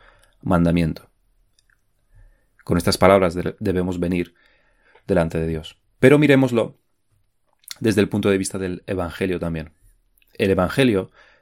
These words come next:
da vida, salva de la muerte. Con el principio que nos enseña, de la manera positiva, con lo que nos enseña Martín Lutero también. Si no predicamos el Evangelio,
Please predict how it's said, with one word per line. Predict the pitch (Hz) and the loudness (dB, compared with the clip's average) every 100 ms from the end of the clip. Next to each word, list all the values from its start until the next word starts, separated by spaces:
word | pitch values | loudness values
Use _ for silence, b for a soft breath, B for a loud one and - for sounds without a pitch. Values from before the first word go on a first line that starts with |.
| b | b
da | 95 92 | 2 4
vida, | 92 87 87 - _ _ | 4 0 -2 -6 _ _
salva | - - 95 85 82 - | -6 0 0 0 -6 -8
de | 98 92 | -6 -4
la | |
muerte. | 85 80 - - _ _ B B B B _ _ _ _ - | -4 -6 -10 -18 _ _ B B B B _ _ _ _ -2
Con | 104 | 0
el | |
principio | 92 95 147 147 | 0 2 2 2
que | 123 | 0
nos | 110 | -2
enseña, | 107 - 101 98 107 | -4 -4 -4 -4 -8
de | - | -12
la | 90 | -10
manera | 82 90 98 | -8 -8 -8
positiva, | 98 95 90 87 | -8 -8 -6 -8
con | 87 85 | -8 -12
lo | 82 | -12
que | 85 | -10
nos | 82 - | -10 -10
enseña | 78 107 104 95 | -10 -8 -6 -6
Martín | 92 85 95 | -8 -6 -4
Lutero | 92 92 87 | -4 -4 -4
también. | 85 80 78 _ _ b b b b b b b _ _ _ | -6 -6 -12 _ _ b b b b b b b _ _ _
Si | - 98 | -4 2
no | 123 | 4
predicamos | 156 151 135 120 113 | 4 2 0 -2 -2
el | 107 | -4
Evangelio, | 101 95 85 78 78 | -4 -4 -8 -8 -14